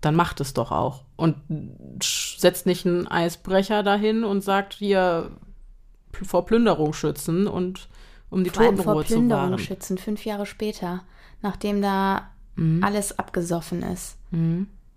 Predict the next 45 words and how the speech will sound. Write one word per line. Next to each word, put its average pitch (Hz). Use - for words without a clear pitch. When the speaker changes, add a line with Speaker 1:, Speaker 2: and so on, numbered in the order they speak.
Speaker 2:
Ja, 185
was 180
sollst 196
du 185
da 190
rausholen? 190
Münzen 202
aus 196
Portemonnaies? 190
Speaker 1:
Tja. -
Speaker 2:
Also, 175
bitte. -
Speaker 1:
Keine 156
Ahnung. 165
Vor 160
allem, 165
das 160
war 165
jetzt 160
halt, 151
das 156
war 170
nicht 165
die 156
Speaker 2:
Ja, 165
es 208
Speaker 1:
Titanic, 165
Speaker 2:
sei 269
denn 339
Speaker 1:
wo 185
irgendwelche 160
Leute 165
an 143
Bord 143
waren, 151
die, 156
Speaker 2:
Nee, 233
nee, 226
Speaker 1:
was 165
weiß 160
Speaker 2:
genau. 185
Speaker 1:
ich 170
nicht, 160
was 156
für 139